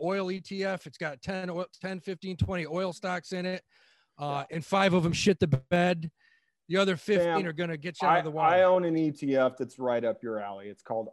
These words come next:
Speaker 2: arc G, and it's, uh, a product that Kathy Woods has. She was the one that called Tesla, and she has arc K and arc W, and arc G is, uh, is a genome stock, and it's all biotech stocks that are specifically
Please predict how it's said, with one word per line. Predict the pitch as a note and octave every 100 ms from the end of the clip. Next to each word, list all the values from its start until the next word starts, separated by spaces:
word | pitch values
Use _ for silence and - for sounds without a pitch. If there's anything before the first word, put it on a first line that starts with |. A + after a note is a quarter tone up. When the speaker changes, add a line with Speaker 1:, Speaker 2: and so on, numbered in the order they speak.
| -
Speaker 2:
arc | B2 A#2 - C#3+
G, | G2 A2 G#2+ G2 G2 _ _ _ -
and | A#2+ A2+ A2+
it's, | A2 - -
uh, | C#3+ B2+ C#3+ - A#2+
a |
product | - C#3 B2+ A#2+ -
that | A#2+
Kathy | C3+ B2 B2
Woods | A2+ A#2 A2+ A#2 -
has. | A#2+ A2 G#2+ G#2
She | - B2 - _ D3+ D3 C3 C3+
was | B2+ A#2 B2+
the |
one | B2 B2+ A#2+
that | A#2+
called | B2+ A#2 A2
Tesla, | A2 G#2+ B2 A2 G#2+
and | G#2+ G#2 _ _ _
she | -
has | C3 A2+
arc | - B2 A#2+
K | A#2 A2+ A2
and | G#2+
arc | A2+ A2
W, | - A2 G#2+ G#2+ G#2 G#2
and | G#2 -
arc | C3+ A#2+ -
G | G#2 B2+ B2 A#2 A#2
is, | B2 A2 -
uh, | A#2 G#2+ B2
is | A2
a | A#2
genome | A2 A#2+ A2 G#2 G#2
stock, | - G#2 G2 -
and | G#2+
it's | G2+ -
all | B2 A2+ A2
biotech | A2+ A2+ A2+ A2 A#2 G#2+
stocks | - A2+ A2 -
that | A2
are | G#2+
specifically | - - A#2+ - C#3 - B2 B2+ A#2 G#2+